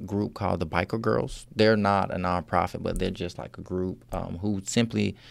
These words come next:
bring about change. We do a lot with them. We do a lot with, um, We Are Faith.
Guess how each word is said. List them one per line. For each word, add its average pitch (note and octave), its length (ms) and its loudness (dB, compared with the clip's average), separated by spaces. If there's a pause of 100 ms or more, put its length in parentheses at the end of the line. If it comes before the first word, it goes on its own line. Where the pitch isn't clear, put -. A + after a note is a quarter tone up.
(340)
bring G#2+ 260 8
about G2 340 4
change. G#2 600 0
We A2 120 0
do G#2 200 2
a G2 40 6
lot G2 300 4
with G2 140 -4
them. G#2 400 0 (1120)
We A2+ 400 4
do A2 220 2
a - 20 4
lot G#2 440 2
with, G2+ 360 -2 (260)
um, F#2+ 420 -4
We G#2+ 280 4
Are G#2 240 4
Faith. G#2 480 -2